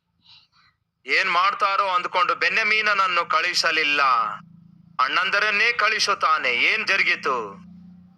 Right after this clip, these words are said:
ಧಾನ್ಯವನ್ನು ಕೊಂಡುಕೊಳ್ಳುವುದಕ್ಕೋಸ್ಕರ ಐಗುಪ್ತ ದೇಶಕ್ಕೆ ಬಂದವರಲ್ಲಿ ಇಸ್ರಾಯೇಲನ ಮಕ್ಕಳು ಇದ್ದರು. ಕಾನಾನ್ ದೇಶದಲ್ಲಿಯೂ ಬರವಿತ್ತಷ್ಟೇ. ಆಗ ಯೋಸೇಫನು ಆ ದೇಶದ ಮೇಲೆ ಅಧಿಕಾರಿಯಾಗಿದ್ದನು. ಅವನೇ ಆ ದೇಶದ ಜನರಿಗೆಲ್ಲ ಧಾನ್ಯವನ್ನು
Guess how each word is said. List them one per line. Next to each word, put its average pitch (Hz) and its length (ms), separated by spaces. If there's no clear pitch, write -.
ಧಾನ್ಯವನ್ನು 175 500
ಕೊಂಡುಕೊಳ್ಳುವುದಕ್ಕೋಸ್ಕರ 185 1000
ಐಗುಪ್ತ 185 300
ದೇಶಕ್ಕೆ 196 420
ಬಂದವರಲ್ಲಿ 190 540
ಇಸ್ರಾಯೇಲನ 185 500
ಮಕ್ಕಳು 202 420
ಇದ್ದರು. 160 360
ಕಾನಾನ್ 170 420
ದೇಶದಲ್ಲಿಯೂ 185 600
ಬರವಿತ್ತಷ್ಟೇ. 190 1120
ಆಗ 175 280
ಯೋಸೇಫನು 233 680
ಆ 202 140
ದೇಶದ 220 440
ಮೇಲೆ 202 280
ಅಧಿಕಾರಿಯಾಗಿದ್ದನು. 185 1400
ಅವನೇ 196 380
ಆ 202 160
ದೇಶದ 208 480
ಜನರಿಗೆಲ್ಲ 185 640
ಧಾನ್ಯವನ್ನು 175 800